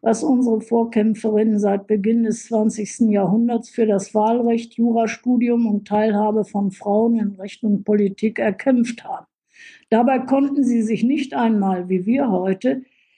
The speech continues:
auf die in der Verfassung von neunzehnhundertneunundvierzig verbrieften und vorbildlich formulierten Grundrechte,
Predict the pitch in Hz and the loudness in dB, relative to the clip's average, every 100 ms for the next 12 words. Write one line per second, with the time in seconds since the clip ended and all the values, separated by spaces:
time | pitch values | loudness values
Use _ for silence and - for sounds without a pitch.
0 | _ _ _ - 247 226 240 226 - 208 | _ _ _ -2 0 0 0 0 2 0
1 | 196 214 208 196 226 220 247 247 247 226 | 0 -2 -2 0 -2 0 0 0 0 0
2 | 208 214 202 226 196 196 202 214 233 247 | 0 0 -2 -2 0 0 0 0 0 -2
3 | 254 254 254 247 - 254 - - 214 190 | -2 -2 -2 -2 -4 -4 -4 -2 0 2
4 | 202 247 247 - 247 240 226 196 - 220 | 0 0 -2 -4 -2 0 0 -2 0 0
5 | 220 214 233 226 220 226 - 220 220 208 | 2 2 0 -2 -2 -2 -2 0 0 2
6 | 190 208 220 - 202 185 202 214 202 220 | 2 0 0 0 -2 0 0 0 -2 -2
7 | 214 - - 247 | -2 -2 -4 -4